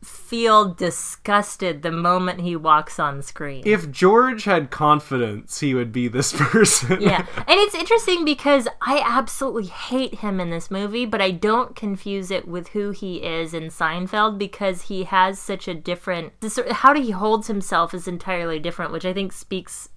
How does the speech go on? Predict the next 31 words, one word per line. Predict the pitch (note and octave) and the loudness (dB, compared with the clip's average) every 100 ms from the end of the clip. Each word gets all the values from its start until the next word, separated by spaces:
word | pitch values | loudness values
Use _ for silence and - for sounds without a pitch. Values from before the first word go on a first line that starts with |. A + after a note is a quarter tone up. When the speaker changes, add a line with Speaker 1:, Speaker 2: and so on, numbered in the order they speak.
| - | -8
Speaker 1:
well | F3 F#3 F3 F3 | 4 8 8 6
to | F3 | -2
how | E3+ E3 | 0 0
he | D#3+ D#3 | -2 -6
is | D#3 D#3 | -6 -6
as | D3 | -8
an | D3 | -10
actor | C3+ D#3 - F3 | -10 -10 -8 -6
and | E3 | -6
his | C#3+ | -8
skill | - F3 | -6 -4
as | D#3+ | -4
an | D#3 | -6
actor, | C#3 D3+ - F#3+ | -8 -8 -6 -4
that | F3 - | -4 -4
I | E3+ | -4
can | E3 E3+ D#3 D3+ - - - - - | -4 -8 -10 -10 -12 -14 -16 -18 -8
completely | F3+ E3+ - G3+ F#3 D#3+ | -6 -6 -4 -4 -2 -2
feel | - - F3 E3+ E3 D#3+ C#3+ | -2 -4 -4 -2 -2 -4 -6
this | D#3 D3+ - - - - - | -8 -8 -10 -14 -16 -18 -20
<laughs> | - - - F#3 | -20 -16 -10 -8
disgust | - - - - G3 F#3+ - - - - - | -6 -8 -6 -4 -4 -4 -6 -6 -4 -4 -2
at | G3+ - | -4 -2
his | F3 - | -4 -4
face | - - G3 E3 D#3 - | -8 -4 -2 -2 -4 -8
in | - E3+ D#3+ | -6 -6 -4
this. | D3 D3+ - - - - - - | -6 -8 -12 -14 -14 -14 -10 -2
Speaker 2:
Yeah. | B2+ A2+ G2 - - - - - - - | -2 -2 -4 -10 -12 -16 -8 -2 0 2
I | D3+ D3 C#3+ | 4 2 2
definitely | A#2+ B2 - B2 A#2+ A2 | 0 -2 -2 -6 -6 -6
agree. | G2+ A#2 A#2+ A2+ | -6 -4 -4 -4